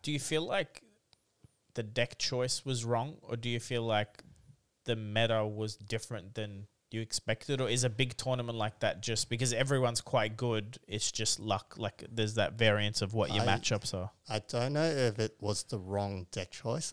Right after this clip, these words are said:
Speaker 2: I still feel like I, if I went back, I probably would make the exact same decisions. Um,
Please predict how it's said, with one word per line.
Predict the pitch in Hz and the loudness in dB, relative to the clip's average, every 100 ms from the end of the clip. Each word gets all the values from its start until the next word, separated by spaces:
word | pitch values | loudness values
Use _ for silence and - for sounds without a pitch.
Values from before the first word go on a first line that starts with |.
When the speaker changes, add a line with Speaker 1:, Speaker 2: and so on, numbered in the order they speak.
| - | -4
Speaker 2:
I | 104 | 0
still | - - 143 | 2 2 0
feel | 143 - 107 | -2 -2 0
like | 98 92 - - _ _ _ _ _ _ _ _ - | 0 -4 -10 -20 _ _ _ _ _ _ _ _ -8
I, | 104 95 90 - _ _ _ | -6 -6 -8 -16 _ _ _
if | - 131 | -4 0
I | 131 123 - | 2 2 2
went | 127 113 - | 0 0 0
back, | 107 101 107 | -2 -2 -4
I | |
probably | 101 - 104 101 98 | -6 -6 -6 -4 -6
would | 104 98 - | -6 -8 -4
make | 98 92 | -4 -4
the | 101 | -6
exact | 90 92 | -6 -6
same | - 95 | -6 -8
decisions. | 87 - 95 107 151 196 - _ _ - - - - - - _ - | -6 -4 -4 -2 -2 -2 -6 _ _ -20 -20 -20 -20 -20 -20 _ -4
Um, | 104 101 98 98 95 95 87 | -2 -2 -2 -4 -8 -12 -16